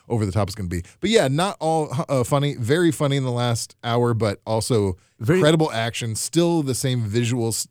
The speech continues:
Speaker 1: style and stark and everything.
Speaker 2: Right. It's like you watch the first hour and that is, like, beautiful shots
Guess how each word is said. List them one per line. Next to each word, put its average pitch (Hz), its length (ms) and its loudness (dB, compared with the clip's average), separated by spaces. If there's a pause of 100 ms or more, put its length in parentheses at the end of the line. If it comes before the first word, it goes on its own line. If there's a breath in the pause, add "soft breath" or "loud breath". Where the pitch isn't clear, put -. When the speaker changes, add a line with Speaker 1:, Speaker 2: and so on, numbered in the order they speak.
Speaker 1:
style 113 580 2
and 98 180 0
stark 95 400 -2
and 92 80 -8
everything. 87 220 -4
Speaker 2:
Right. 160 200 6
It's 147 220 0
like 175 200 4
you 147 200 0
watch 170 260 2
the 175 100 0
first - 640 0 (260)
hour 139 540 4 (100)
and 113 360 0
that 113 260 2
is, 113 300 2
like, 104 180 2 (380 soft breath)
beautiful 139 500 4
shots - 800 0